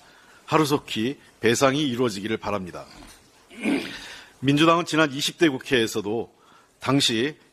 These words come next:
야당이었던, 어, 자유한국당의 반대에 맞서 진실규명 노력을 기울였고 여야 합의를 이끌어내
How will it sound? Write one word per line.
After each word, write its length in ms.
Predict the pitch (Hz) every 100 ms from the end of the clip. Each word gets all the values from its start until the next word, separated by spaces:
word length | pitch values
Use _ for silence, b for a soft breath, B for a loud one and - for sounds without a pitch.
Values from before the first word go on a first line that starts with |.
| -
야당이었던, 800 | 107 127 127 117 - 98 110 156 b b b _ _ _ _ _ -
어, 220 | - 90
자유한국당의 840 | 87 123 135 143 139 131 131 123 135
반대에 440 | - 113 127 143
맞서 460 | 123 123 - 101 104
진실규명 640 | - 127 131 143 117 123 123
노력을 340 | 110 113 110
기울였고 640 | 107 - 123 113 - 90 69 B B B 104
여야 320 | 123 135 139
합의를 420 | 131 135 120 139
이끌어내 560 | 110 - 104 101 110